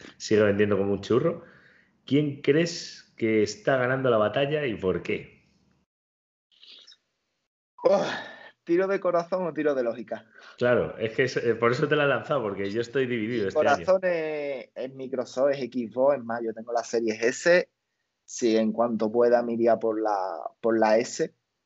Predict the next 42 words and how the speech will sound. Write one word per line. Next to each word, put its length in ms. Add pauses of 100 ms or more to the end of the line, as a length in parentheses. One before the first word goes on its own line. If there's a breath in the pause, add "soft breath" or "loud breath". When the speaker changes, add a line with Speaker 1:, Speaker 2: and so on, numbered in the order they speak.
Speaker 2:
por 160
la 380
nueva 460
S. 340 (480)
Y 600 (340)
Microsoft 600
tiene 320
una 400
potencia 800
en 180
tema 200
de 120
Game 340
Pass, 480
en 180
tema 220
de 80
acuerdos 640
brutales. 840
O 40
sea, 160
sí, 180
sí. 260 (1080)
Sí 180
que 60
es 60
verdad 280
que, 340
ojo, 340 (1040)
mm, 600
esto 280
es 140
como 260
a 60
quién 180
quieres 240
más, 200
¿a 40
papá 260
o 120
a 20
mamá? 320